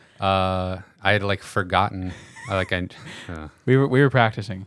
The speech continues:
Speaker 2: before, but it's okay.
Speaker 1: No use.
Speaker 2: I, I mean, I, we don't even really know for sure.
Speaker 1: True. <laughs> Former four-star recruit, six five, two forty. Didn't really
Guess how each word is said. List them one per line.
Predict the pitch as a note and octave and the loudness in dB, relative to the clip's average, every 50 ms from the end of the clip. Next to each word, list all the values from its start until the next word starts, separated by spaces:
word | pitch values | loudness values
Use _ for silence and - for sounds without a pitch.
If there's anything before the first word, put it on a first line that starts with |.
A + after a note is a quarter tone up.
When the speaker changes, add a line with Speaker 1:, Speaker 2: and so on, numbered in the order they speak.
| _ _ - | _ _ -10
Speaker 2:
before, | G#2+ G2+ - G#2 G2 F#2+ F#2 F#2 - - | -10 -8 -6 -6 -6 -6 -6 -8 -6 -2
but | G2+ G#2+ | 0 0
it's | B2+ - | 2 2
okay. | G3 E3+ C#3 G2+ G2+ G#2+ | 0 -2 -2 -2 -6 -4
Speaker 1:
No | A#2+ A#2 | -2 -2
use. | B2 B2+ C#3+ C3+ G#2 - - - - - _ _ | -2 0 0 -2 -4 -6 -8 -18 -20 -20 _ _
Speaker 2:
I, | - G2+ A2+ A#2 - - | -2 0 0 0 0 0
I | - A#2 | 0 2
mean, | B2 B2 G#2+ | 2 4 4
I, | A2+ | 4
we | C3 D#3 | 4 4
don't | - - | 4 4
even | A2+ G#2 G2 | 2 0 -2
really | G2 G2 F#2+ | -4 -4 -2
know | G2 A2 C3 A#2+ | -2 -2 -2 -2
for | - G#2 | -2 -4
sure. | - - A2+ A#2+ G#2 F#2+ - - | -6 -4 -4 -4 -4 -6 -10 -12
Speaker 1:
True. | - - B2 G#2+ - - - - - - - _ _ - | -8 -4 -2 -2 0 -2 -4 -6 -8 -14 -20 _ _ -4
<laughs> | - - - - - - - - _ | -4 -4 -4 -6 -16 -20 -20 -20 _
Former | _ - - B2+ C#3+ D#3 E3 D3 | _ -2 2 4 4 4 4 2
four-star | - - C#3+ B2+ A2+ - - A#2+ A2 | 2 4 4 4 4 4 4 2 2
recruit, | G#2+ G#2 - - A2+ G#2+ G#2+ G#2+ - _ _ _ | 2 0 -2 -2 -2 -2 -2 -2 -4 _ _ _
six | - - - - D#3 C#3+ - - - | -10 -8 -4 -2 -2 -2 -4 -4 0
five, | - A2+ G#2 G#2+ G#2 G2 - | 2 4 4 4 4 0 -2
two | - - B2 C3 | -2 -2 -2 -2
forty. | - - A2 G2 G2 F#2 F#2 F#2 F#2 F#2+ - _ _ _ _ _ _ _ _ _ _ _ _ _ _ _ _ _ _ _ _ _ | -2 -2 -2 0 0 0 0 -2 -4 -6 -8 _ _ _ _ _ _ _ _ _ _ _ _ _ _ _ _ _ _ _ _ _
Didn't | - D3+ D3+ F3 D3+ | 0 2 2 2 2
really | B2 B2 A#2 A2 A2 | 0 0 0 0 -2